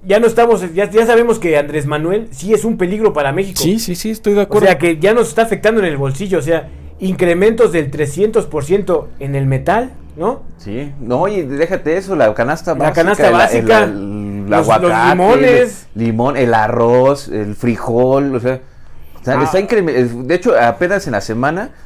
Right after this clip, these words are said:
Speaker 3: tuvo su alza, eh, his-, de his-, histórica, güey, de subir el,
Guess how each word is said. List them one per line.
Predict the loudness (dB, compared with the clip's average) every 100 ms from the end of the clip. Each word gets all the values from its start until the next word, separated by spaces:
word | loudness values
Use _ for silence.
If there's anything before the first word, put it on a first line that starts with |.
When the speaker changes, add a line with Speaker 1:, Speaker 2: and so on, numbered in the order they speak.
| -4
Speaker 3:
tuvo | 0 0
su | 0 2 2
alza, | 2 2 -2 -2 -16 -6
eh, | -4 -2 -2 -4
his-, | -6 -10 -10
de | -6 -4
his-, | -6 -6
histórica, | -6 -2 -2 -2 -2 -2 -2
güey, | -4 -10 -14 -20 -20 -6
de | -2 0 -2
subir | -4 -2 0
el, | -2